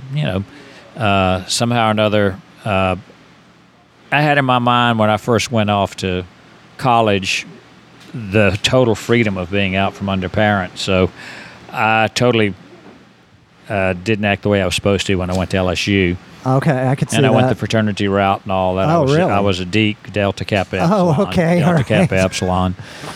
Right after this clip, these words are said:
Speaker 1: And we were not exactly doing, uh, uh, public service like some of them tried to act like they were doing.
Speaker 2: Uh-huh.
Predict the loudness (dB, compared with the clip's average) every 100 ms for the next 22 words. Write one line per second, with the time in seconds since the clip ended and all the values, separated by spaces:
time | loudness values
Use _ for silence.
0 | -6 -4 -2 0 2 2 2 2 0 0
1 | 2 2 2 2 2 2 0 -4 0 2
2 | 2 2 0 2 0 -4 -16 -14 -6 -4
3 | -2 0 0 0 -2 0 0 0 -4 -6
4 | -6 -8 -4 -2 -2 -4 -4 0 -2 0
5 | -4 -4 -6 -4 -2 0 0